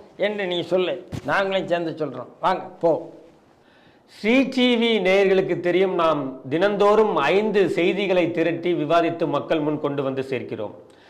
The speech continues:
Speaker 2: முன்னணி செய்தி ஊடகங்கள் எடுத்து விவாதிக்க தயங்கக்கூடிய, அஞ்சக்கூடிய செய்திகளை ஸ்ரீ டி வி நெஞ்சுரத்தோடு தேச நலனில் அக்கறை கொண்டு செய்திகளை விவாதித்து உங்கள் முன் கொண்டு வந்து சேர்க்கிறது.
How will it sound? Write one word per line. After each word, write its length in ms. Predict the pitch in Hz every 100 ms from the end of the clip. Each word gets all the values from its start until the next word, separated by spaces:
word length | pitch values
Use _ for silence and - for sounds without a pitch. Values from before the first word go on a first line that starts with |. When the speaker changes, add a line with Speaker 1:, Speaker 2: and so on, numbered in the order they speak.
| - _
Speaker 2:
முன்னணி 400 | 143 208 240 240
செய்தி 420 | - 190 214 208
ஊடகங்கள் 520 | 175 196 202 185 196
எடுத்து 360 | 170 170 175 190
விவாதிக்க 540 | 160 175 185 175 202
தயங்கக்கூடிய, 800 | 185 151 175 196 - 180 165 175
அஞ்சக்கூடிய 580 | 160 170 208 180 180 170
செய்திகளை 440 | - 160 165 170
ஸ்ரீ 200 | 165 175
டி 180 | 160 175
வி 40 |
நெஞ்சுரத்தோடு 920 | 165 143 151 170 196 190 175 165 175 165 - - 123
தேச 440 | 147 190 202 220
நலனில் 360 | 196 160 165 170
அக்கறை 320 | 139 170 165
கொண்டு 260 | 151 147 160
செய்திகளை 480 | 165 160 156 151 147
விவாதித்து 420 | 127 147 135 151
உங்கள் 200 | 131 123
முன் 200 | 123 127
கொண்டு 220 | 120 117
வந்து 180 | 117 110
சேர்க்கிறது. 580 | 117 107 - 101 98